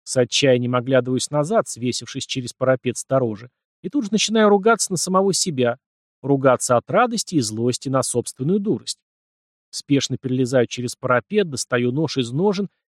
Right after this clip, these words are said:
и со следующим толчком прыгаю вниз, успев крикнуть: "Господи, спаси!".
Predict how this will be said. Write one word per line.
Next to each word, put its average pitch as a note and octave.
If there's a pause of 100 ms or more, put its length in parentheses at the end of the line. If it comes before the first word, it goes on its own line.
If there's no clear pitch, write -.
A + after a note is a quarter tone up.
и D3
со F3+
следующим G3
толчком E3
прыгаю F3+
вниз, G#3+
успев B2
крикнуть: A#2+ (320)
"Господи, A#2+
спаси!". -